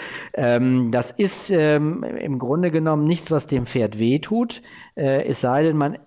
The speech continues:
übertreibt diesen Effekt natürlich, zieht zu stark und man klemmt sozusagen den oder schiebt den Kebel,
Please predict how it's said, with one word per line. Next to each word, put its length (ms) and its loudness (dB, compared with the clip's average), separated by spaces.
übertreibt 840 -2
diesen 260 2
Effekt 440 -2
natürlich, 520 2
zieht 320 -4
zu 180 -6
stark 520 0
und 120 -2
man 200 0
klemmt 380 0
sozusagen 640 0
den 260 2
oder 220 0
schiebt 460 -6
den 220 0
Kebel, 560 2